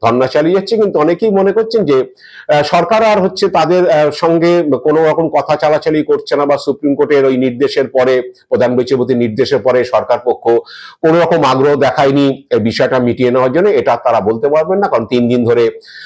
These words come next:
মুখ্যমন্ত্রী অপেক্ষা করেছেন দু-, আহ, দু ঘন্টা করে তাদের সঙ্গে বৈঠক করবে বলে এবং শেষ পর্যন্ত তারা,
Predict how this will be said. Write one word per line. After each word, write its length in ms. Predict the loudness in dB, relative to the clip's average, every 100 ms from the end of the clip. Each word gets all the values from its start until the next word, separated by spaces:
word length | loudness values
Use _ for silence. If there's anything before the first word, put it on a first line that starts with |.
| -6
মুখ্যমন্ত্রী 640 | -2 0 0 0 0 0 0
অপেক্ষা 400 | 0 0 -2 -2
করেছেন 440 | -2 0 0 -2 0
দু-, 120 | 0
আহ, 400 | 0 0 0 0
দু 180 | 0 0
ঘন্টা 300 | 0 0 -2
করে 240 | 0 0
তাদের 240 | 0 -2
সঙ্গে 240 | -2 -2 -2
বৈঠক 300 | -2 -2 -4
করবে 320 | -2 0 0
বলে 300 | 0 0 -2 -6 -20 -14 -2
এবং 200 | 0 0
শেষ 260 | 0 -2
পর্যন্ত 220 | 0 0 0
তারা, 280 | 0 2